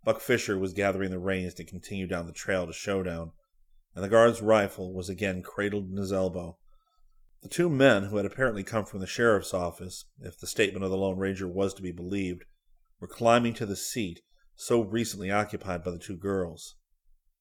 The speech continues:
"He speaks like he's had some schooling," whispered Marge. "I don't know what there is about his voice, but,"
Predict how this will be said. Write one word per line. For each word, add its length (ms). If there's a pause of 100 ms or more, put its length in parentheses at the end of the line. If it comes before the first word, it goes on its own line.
(260)
"He 180
speaks 720
like 240
he's 320
had 240
some 200
schooling," 760 (640)
whispered 360
Marge. 460 (600)
"I 80
don't 200
know 100
what 300
there 140
is 160
about 260
his 160
voice, 460
but," 340